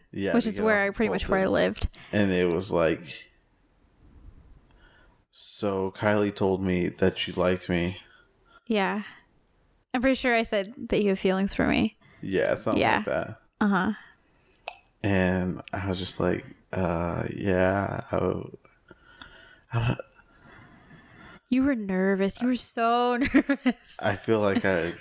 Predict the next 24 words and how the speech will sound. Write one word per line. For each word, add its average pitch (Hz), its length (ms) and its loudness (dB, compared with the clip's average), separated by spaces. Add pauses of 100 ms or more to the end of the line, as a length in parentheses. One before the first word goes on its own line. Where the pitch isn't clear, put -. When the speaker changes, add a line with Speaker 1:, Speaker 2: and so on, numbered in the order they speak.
Speaker 1:
yeah, 95 260 4
I, 95 300 2
I 95 40 -4
remember 104 320 0
Speaker 2:
Mm-hmm. 226 100 0
Speaker 1:
just - 160 -8
being, 92 280 -4
like, 90 260 -4
really 101 460 2
nervous 92 460 0
and 98 120 0
almost 95 300 2
a 117 60 0
little 101 240 2
frozen 117 760 0
Speaker 2:
Yeah. 214 580 0
Speaker 1:
in 127 120 -10
that 127 200 -2
moment. 135 400 0 (400)
But 92 420 0
we 95 220 2
ended 90 260 -2
up 87 160 2
talking 95 720 0